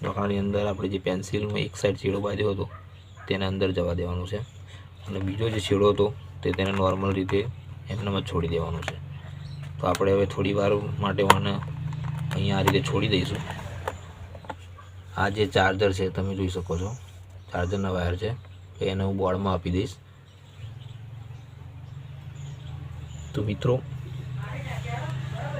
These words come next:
આપણે અંદર જે પેન્સિલથી કનેક્શન આપ્યું છે, અને ચાર્જરમાંથી ચાર્જિંગ, જે સામાન્ય આપણે મોબાઈલ ચાર્જર હોય છે, આ એનો જ કનેક્શન છે. અને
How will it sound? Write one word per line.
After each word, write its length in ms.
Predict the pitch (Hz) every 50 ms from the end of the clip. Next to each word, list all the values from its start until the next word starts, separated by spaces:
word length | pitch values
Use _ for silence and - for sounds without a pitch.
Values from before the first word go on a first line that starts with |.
| - - - - - - - - - - -
આપણે 420 | - 113 110 107 - - 117 117 120 120 123 123 - - - - - - - - - - - - - - - - - - - - - - - - - - - - - - 113
અંદર 280 | 107 110 117 123 123 120 117 123
જે 120 | 117 120 120 120 131 - - - - - - - - - - - - - - - - - - - - -
પેન્સિલથી 540 | - 107 110 107 - - 127 113 117 107 -
કનેક્શન 320 | 110 110 110 - - 117
આપ્યું 320 | 107 101 95 98 104 98 101
છે, 100 | 110 120 139 - - - - - - - - - - - - -
અને 140 | 104 107 95 -
ચાર્જરમાંથી 760 | 110 101 101 101 101 104 104 107 107 104 98 110 107 110 110 113 110 101 - - -
ચાર્જિંગ, 360 | 101 98 101 98 104 107 107 101
જે 160 | 107 104 104
સામાન્ય 380 | 104 101 101 101 101 101 104 104
આપણે 220 | 98 98 101 98 101 101
મોબાઈલ 260 | 101 98 101 101 101 95
ચાર્જર 320 | 104 98 95 95 98 92
હોય 120 | - 101
છે, 140 | 101 110 113 113 117 - - -
આ 100 | 104 101 101 101
એનો 180 | 104 107 107
જ 60 | 101 - - - - - - - - - -
કનેક્શન 400 | - 104 101 95 - - 95 95 90
છે. 100 | - - 131 - - - - - - - - - - - - -
અને 160 | 98 101 -